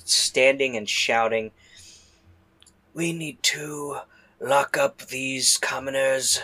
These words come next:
and not have them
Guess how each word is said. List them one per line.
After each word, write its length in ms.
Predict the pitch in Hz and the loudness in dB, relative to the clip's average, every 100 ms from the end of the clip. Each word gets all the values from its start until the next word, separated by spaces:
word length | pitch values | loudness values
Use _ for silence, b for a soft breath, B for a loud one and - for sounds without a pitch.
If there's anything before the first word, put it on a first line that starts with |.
| - B B B | -6 B B B
and 460 | - 127 127 123 - _ _ _ _ _ _ _ _ _ _ _ _ _ _ _ - _ _ | -4 -4 -4 -10 -12 _ _ _ _ _ _ _ _ _ _ _ _ _ _ _ -20 _ _
not 380 | 139 147 143 - - | -6 -2 -2 -6 -10
have 280 | - 127 - | -6 -6 -6
them 320 | 123 123 120 | -8 -8 -10